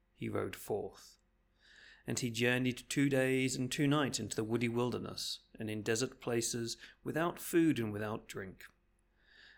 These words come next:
And then he came to a vast wild wood, and far within the wood he saw a fair, even glade, and in the glade he saw a tent, and the tent, seeming to him to be a church, he repeated his paternoster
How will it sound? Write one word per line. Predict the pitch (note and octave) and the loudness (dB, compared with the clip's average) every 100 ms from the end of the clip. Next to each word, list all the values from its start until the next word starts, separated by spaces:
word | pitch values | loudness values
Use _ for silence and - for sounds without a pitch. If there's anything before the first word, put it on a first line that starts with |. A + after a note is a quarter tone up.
| - | -8
And | A2 G#2+ | -2 2
then | G#2+ A2 | 2 0
he | - A#2+ | -2 -2
came | - A#2 | 2 2
to | A2 A#2 | 2 0
a | G#2+ | 0
vast | A#2 B2 - - | 0 0 -2 -4
wild | G#2+ G#2+ A2+ A#2 A#2 A2 G#2+ | -2 2 4 4 2 -2 0
wood, | A2 G2 - - - - - | 0 0 -6 -18 -20 -16 -6
and | A2+ | -4
far | - B2 C3 | 2 4 6
within | C#3 C3+ C3+ C3+ | 6 6 6 4
the | |
wood | A#2+ B2 A2+ | 4 2 0
he | - | -2
saw | A#2 - F#3 | -6 -2 -2
a | |
fair, | - - F#3+ F#3+ F#3 - - | -2 -2 2 2 2 0 -4
even | E3 D#3+ D#3+ D3+ | -4 -2 -2 0
glade, | B2 G#2+ F#2+ D#2+ - _ - - - | 0 0 -4 -10 -14 _ -20 -14 -6
and | |
in | A2 | -2
the | G#2+ | 0
glade | G#2+ A2 G#2+ G#2 - | 2 2 2 -2 -4
he | G#2+ | -4
saw | A2+ G2+ | -2 -2
a | |
tent, | F#2+ - G2+ - - - _ _ | -4 -4 -6 -6 -14 -18 _ _
and | G#2+ | -10
the | G2+ | -8
tent, | - B2+ G#2 - - _ _ - | -6 -6 -6 -12 -20 _ _ -10
seeming | - G3 G#3+ A#3 | -6 -2 0 0
to | A3+ | 0
him | F#3+ F#3+ F#3 F#3 | 0 2 0 0
to | F#3 | -2
be | E3 F3 | 2 2
a | D#3+ | 2
church, | - E3 B2+ A2 - - _ - - - | 0 -2 -2 -2 -6 -10 _ -20 -20 -10
he | - | -4
repeated | A#2+ A#2+ - C#3+ C3 G2 - - | -4 -2 2 2 2 -6 -8 -8
his | B2 | -6
paternoster | - - A#2 A2+ G#2+ G#2+ - G2+ | -6 -6 -8 -4 -4 -4 -4 -8